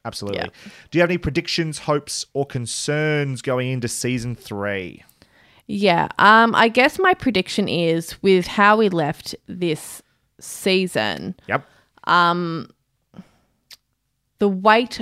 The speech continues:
Speaker 2: of, I think the moment where she kind of comes back for Ruth's wake,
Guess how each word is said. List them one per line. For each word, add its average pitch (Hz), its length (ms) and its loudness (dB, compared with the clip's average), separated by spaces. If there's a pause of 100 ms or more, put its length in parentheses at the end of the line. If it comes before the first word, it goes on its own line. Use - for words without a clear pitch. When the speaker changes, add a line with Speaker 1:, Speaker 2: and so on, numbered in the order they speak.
(120)
Speaker 2:
of, 165 800 -2 (680)
I 214 120 4
think - 520 -6
the 208 100 2
moment 196 500 2
where 165 200 0
she - 160 -6
kind 160 240 -4
of 151 280 -10 (600)
comes 170 380 -4
back 156 360 0
for 156 640 -2
Ruth's 139 540 -6 (140)
wake, - 760 -2